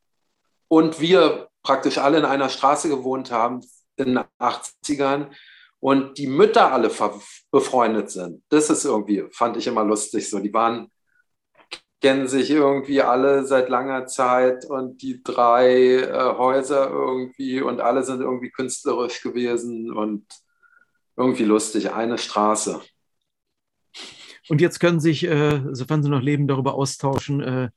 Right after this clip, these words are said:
Speaker 2: was ihre Racker, dass die immer noch dieses komische Punk-Ding machen und einfach nicht aufhören.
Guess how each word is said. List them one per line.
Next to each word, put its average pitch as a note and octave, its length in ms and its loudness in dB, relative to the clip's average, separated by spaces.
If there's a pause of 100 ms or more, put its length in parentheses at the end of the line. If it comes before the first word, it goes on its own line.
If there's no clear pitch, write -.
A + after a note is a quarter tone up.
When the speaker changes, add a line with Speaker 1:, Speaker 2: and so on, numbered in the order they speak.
(400)
Speaker 2:
was C#3 240 -2
ihre C3 400 0
Racker, D3 400 0
dass C#3 200 -4
die D3 120 -2
immer E3 140 -2
noch C#3+ 180 0
dieses B2 320 -6
komische C#3+ 360 -4
Punk-Ding D3+ 480 -4
machen D3 200 0
und C#3+ 100 -4
einfach C#3 200 -6
nicht C#3 220 -2
aufhören. C3+ 400 -4